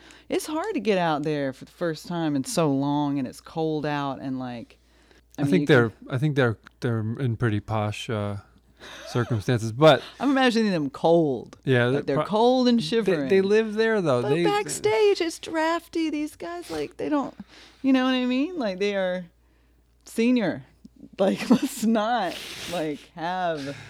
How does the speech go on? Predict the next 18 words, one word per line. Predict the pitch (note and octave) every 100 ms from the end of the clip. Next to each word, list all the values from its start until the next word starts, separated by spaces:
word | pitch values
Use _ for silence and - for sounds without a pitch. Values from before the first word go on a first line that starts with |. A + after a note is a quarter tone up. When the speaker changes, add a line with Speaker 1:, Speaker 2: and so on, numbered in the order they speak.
| - - - -
Speaker 2:
Uh, | E3 C3
Will's | B2+ C#3+ F#3
Speaker 1:
just | A3+
Speaker 2:
posted | D#3 G#3+ C#3+
Speaker 1:
take | D3
all | F#3+
the | D3+
Speaker 2:
pictures | C3
of | C#3
his, | B2+ B2+ A2+
uh, | A#2 A2 G#2+ G#2+
Speaker 1:
precautions. | F#2+ - _ _ - _ _ - _ _ _ _ _ _ -
Speaker 2:
of, | A2 F#2+
like, | G#2 G2+ G#2+
riding | A2 A2 G#2+
on | G#2
a | G2
train. | - A2 A2 A2+